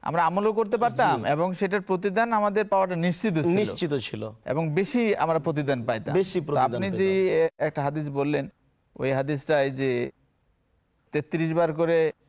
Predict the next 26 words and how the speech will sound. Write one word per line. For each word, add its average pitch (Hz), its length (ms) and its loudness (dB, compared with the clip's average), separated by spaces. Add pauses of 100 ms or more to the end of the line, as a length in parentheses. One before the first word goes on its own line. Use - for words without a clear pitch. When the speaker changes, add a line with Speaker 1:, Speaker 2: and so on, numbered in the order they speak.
(160)
Speaker 2:
জি, 113 220 -4
জি। 107 260 -12
Speaker 1:
তিনটা 160 280 2
জিনিস 143 300 0
আমাদের 131 240 0
বলতে 117 280 -4
হবে, 110 220 -2
আর 117 380 0
Speaker 2:
জি, 113 260 -6
জি। 104 60 0
Speaker 1:
একবার 175 340 0
বলতে 202 280 0
হবে 220 200 2 (240)
ওই 156 340 0
দোয়াটা 131 560 2 (100)
Speaker 2:
জি। 113 200 -2
Speaker 1:
যে 175 200 0
একশো 170 280 -2
বার 135 160 0
হয়ে 120 180 0
যাবে। 101 140 -4
Speaker 2:
জি। 113 140 -2
Speaker 1:
এই 101 160 -8 (180)
Speaker 2:
আরেকটা 226 360 0
পদ্ধতি 202 480 0
আছে 143 320 -2